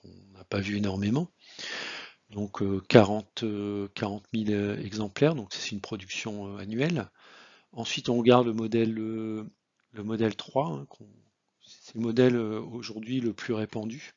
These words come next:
Et en dessous, en fait, euh, qui est un petit peu son équivalent S U V, qui ressemble un petit peu à un mini modèle X, qui est le modèle Y.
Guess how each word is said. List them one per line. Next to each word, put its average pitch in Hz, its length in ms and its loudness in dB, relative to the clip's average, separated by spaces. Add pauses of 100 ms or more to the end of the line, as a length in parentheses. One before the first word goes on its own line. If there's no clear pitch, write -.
(840)
Et 127 100 8
en 117 120 4
dessous, 160 320 -6
en 110 100 -6
fait, - 400 -6
euh, - 100 -10 (380)
qui 107 240 -4
est 107 40 2
un 110 120 0
petit - 160 -10
peu 127 160 -4
son 120 200 -4
équivalent 113 680 2
S - 260 -4
U 107 60 -8
V, 113 200 -4 (600)
qui - 100 -10
ressemble 135 360 2
un 120 60 2
petit - 200 -12
peu 123 240 -6
à 113 60 -4
un 107 200 -6
mini 113 340 -2
modèle 107 360 0
X, - 260 -4 (640)
qui - 140 4
est - 20 8
le 123 60 4
modèle 120 260 4
Y. 113 400 -4